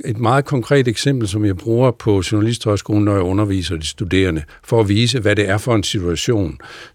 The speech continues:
Det er en gammel sag, men et, en, en frygtelig historie med en lille kurdisk pige, som, øh, forsvinder på Nørrebro, og, øh, efter et par dage finder man hende, øh, voldtaget og myrdet i en kælderskagt.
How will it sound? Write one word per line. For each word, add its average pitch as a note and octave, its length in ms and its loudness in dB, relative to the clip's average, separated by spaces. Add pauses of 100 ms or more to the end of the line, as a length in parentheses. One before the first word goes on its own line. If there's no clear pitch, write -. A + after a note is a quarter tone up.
(220)
Det B2 60 2
er G#2+ 60 4
en G#2 80 2
gammel C3+ 300 0
sag, B2 400 0
men G#2 440 -2
et, G2 120 -2 (320)
en, F#2+ 220 -4 (200)
en G2+ 140 2
frygtelig B2+ 340 0
historie B2+ 480 2
med A2 280 0
en F2 300 -4 (100)
lille A2 600 2 (140)
kurdisk C3+ 400 0
pige, C3 440 2 (380)
som, G#2 380 -2
øh, F#2 540 0 (120)
forsvinder C3+ 580 0
på - 160 -8
Nørrebro, A#2 640 0 (1000)
og, F#2+ 560 0
øh, F#2 280 0
efter G#2+ 280 2
et F#2+ 80 -2
par - 120 0
dage B2 520 0
finder A#2 300 -2
man G2 260 -2
hende, F#2 460 -2
øh, F2+ 640 -8
voldtaget A2 640 2
og F#2 200 -2
myrdet A2 520 2
i G2 60 -4
en F#2+ 100 -2
kælderskagt. - 800 -6